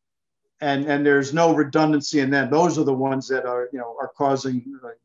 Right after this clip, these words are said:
those are the ones that we keep an eye on. And the majority of those are really, like, one-time release devices that, that, that will just, you know, um, we use non-explosive actuators for low shock and things like that. So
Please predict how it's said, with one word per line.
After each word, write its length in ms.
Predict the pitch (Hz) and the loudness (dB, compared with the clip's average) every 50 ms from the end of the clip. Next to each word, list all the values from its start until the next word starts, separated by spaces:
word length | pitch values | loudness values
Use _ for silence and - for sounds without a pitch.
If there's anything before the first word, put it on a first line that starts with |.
| _ _ - | _ _ -2
those 220 | 165 170 160 147 | 0 0 2 2
are 20 | |
the 80 | 147 151 | 2 2
ones 220 | 143 151 151 135 | 4 4 4 4
that 100 | 139 135 | 2 0
we 100 | 131 131 | 0 -2
keep 260 | 127 - 139 127 - 131 | -4 -2 -4 -4 -2 -2
an 80 | 123 | -4
eye 200 | 120 117 113 110 | -2 -4 -4 -6
on. 160 | 101 95 87 - _ _ _ _ _ _ _ _ _ _ _ _ _ _ | -8 -12 -14 -18 _ _ _ _ _ _ _ _ _ _ _ _ _ _
And 120 | - 147 143 | -2 0 2
the 20 | |
majority 480 | 143 143 131 - 170 175 180 180 175 165 | 2 2 2 4 4 6 6 6 4 4
of 120 | 160 139 | 2 4
those 420 | 165 165 165 165 165 160 151 - | 6 6 8 8 8 6 4 2
are 340 | 165 - 151 143 143 143 139 | 2 2 4 4 4 4 2
really, 400 | 135 139 143 151 151 147 143 139 | 0 2 2 4 4 4 4 2
like, 260 | 139 147 139 135 135 - | 0 -2 -4 -4 -4 -4
one-time 680 | 131 156 160 160 156 - - 160 151 147 147 147 139 | -4 -4 -2 -2 -2 -2 -2 0 2 2 2 2 0
release 420 | 131 135 131 131 143 147 139 - - | -4 -4 -4 -2 -4 -4 -4 -6 -8
devices 840 | - 117 101 110 104 104 90 - - - 82 80 _ - - - _ _ _ _ _ _ _ _ _ _ _ _ _ - | -10 -10 -8 -8 -12 -12 -12 -14 -18 -20 -20 _ _ -20 -20 -20 _ _ _ _ _ _ _ _ _ _ _ _ _ -10
that, 160 | 127 127 113 | -8 -6 -4
that, 300 | 135 127 127 127 - - | -2 -2 -2 -2 -4 -4
that 200 | 139 127 131 131 | -2 -2 -2 0
will 140 | 127 131 127 | -2 -2 0
just, 340 | 127 139 135 135 - - - | 0 0 0 0 -4 -6 -2
you 120 | 156 139 | 0 0
know, 240 | 131 127 127 123 127 | 2 2 0 0 -2
um, 400 | 127 123 123 120 120 117 117 _ _ _ _ _ _ _ _ _ - | -2 0 0 -2 -2 -6 -10 _ _ _ _ _ _ _ _ _ -4
we 80 | 143 135 | 0 2
use 260 | 139 139 135 131 131 | 4 4 2 2 4
non-explosive 680 | 156 151 147 151 147 - - - 160 151 147 - 135 139 | 4 4 6 4 4 0 -2 2 4 4 4 4 4 4
actuators 800 | 139 135 139 135 - - 139 135 131 131 131 127 127 120 120 | 4 4 4 2 0 -2 0 2 2 2 2 2 0 -4 -6
for 140 | - - 123 | -8 -8 -6
low 220 | 123 127 135 131 127 | -2 0 0 0 0
shock 460 | 131 - - 139 127 127 127 127 127 123 | -2 -2 0 2 4 4 4 2 0 -4
and 100 | 120 - | -8 -8
things 240 | 127 123 127 120 | -6 -6 -6 -4
like 240 | 120 117 117 110 - - | -4 -6 -6 -6 -4 -2
that. 360 | 131 127 117 110 107 - - | 0 2 2 2 0 -4 -12
So 460 | - - 117 110 107 107 104 104 | -12 -8 -8 -6 -6 -6 -6 -8